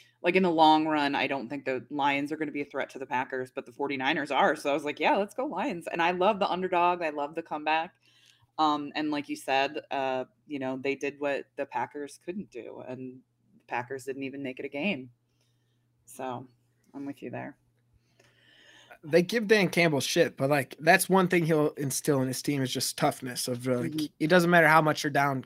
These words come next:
Speaker 2: keep going no matter what. And they don't have wide receivers, but both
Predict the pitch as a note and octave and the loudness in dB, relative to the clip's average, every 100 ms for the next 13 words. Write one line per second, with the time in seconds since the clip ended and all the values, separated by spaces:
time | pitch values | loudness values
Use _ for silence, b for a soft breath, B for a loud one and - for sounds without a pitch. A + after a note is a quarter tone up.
0 | - F3+ F3 E3 D#3 C#3+ C#3+ C#3+ C3+ C3 | -2 0 4 6 6 4 2 0 0 2
1 | C#3+ C#3+ C3 C3+ B2+ b b b b b | 4 2 0 -8 -10 b b b b b
2 | _ _ C#3+ D#3+ F#3+ G3+ F#3+ E3+ E3+ D3 | _ _ 2 6 8 10 10 10 8 6
3 | - F3+ A#3+ F3+ - D3+ - E3 F3 F3+ | 0 0 0 0 -2 -4 0 8 8 8
4 | F3+ - - | 2 -8 -18